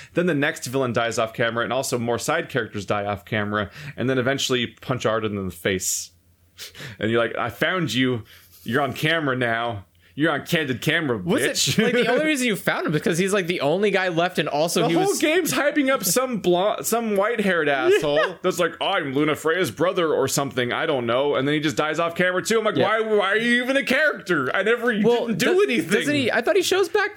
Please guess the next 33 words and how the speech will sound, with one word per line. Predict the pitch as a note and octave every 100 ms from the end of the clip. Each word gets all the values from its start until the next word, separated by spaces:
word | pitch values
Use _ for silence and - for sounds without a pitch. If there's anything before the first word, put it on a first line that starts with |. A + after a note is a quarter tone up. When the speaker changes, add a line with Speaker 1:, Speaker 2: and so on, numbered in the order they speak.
| B4
Speaker 2:
up. | F#3+
Speaker 1:
No | B3
one | C#4+ C#4+ C#4
do-, | C4
no. | G3+ C4 D4+ D4 C4+ A#3+ G#3+ F#3 F3
Speaker 2:
I | F#3
thought | C4
he, | B3+
well, | G3+ A3+ F#3
doesn't | A3 A#3+
he, | A3+
Speaker 1:
He | A#3+
Speaker 2:
but | F#3+
Speaker 1:
just | D4 G#3 A#3
dies | C4 C#4+ C#4+ B3 G#3+ A3
off | B3 -
camera | A3 B3 B3+ A3+ F#3+ E3+
and | G#3 A3
he's | F3
dead | A3+ B3
forever | - G#3+ A#3+ A#3 G#3 F3
and | E3+ F3+
you |
get | F3+ G#3
his | -
sword, | F#3 G3+ G3+
I |
think, | D#3+ C#3+ B2
or |
something. | A#2+ - F3+
Speaker 2:
No, | C4+
I | C#4
thought, | C4 C#4